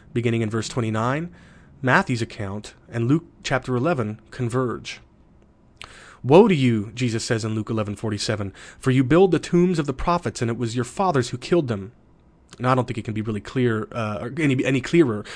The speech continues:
who built the tombs of the prophets that Jesus is talking about, and thus to whom Jesus is referring. In Matthew twenty-three thirty-four, he says,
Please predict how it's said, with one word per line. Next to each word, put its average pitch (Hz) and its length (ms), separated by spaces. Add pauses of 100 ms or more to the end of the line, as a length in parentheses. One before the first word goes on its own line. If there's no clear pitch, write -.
(160)
who 147 140
built 123 240
the 110 80
tombs 123 280
of 107 80
the 104 40
prophets 131 460
that - 60
Jesus 104 300
is - 60
talking 127 380
about, - 340 (220)
and 110 140
thus 107 160
to - 120
whom 110 140
Jesus 101 320
is 101 80
referring. 107 520 (640)
In 120 80
Matthew 113 240
twenty-three 110 400
thirty-four, 113 420
he 127 80
says, 113 300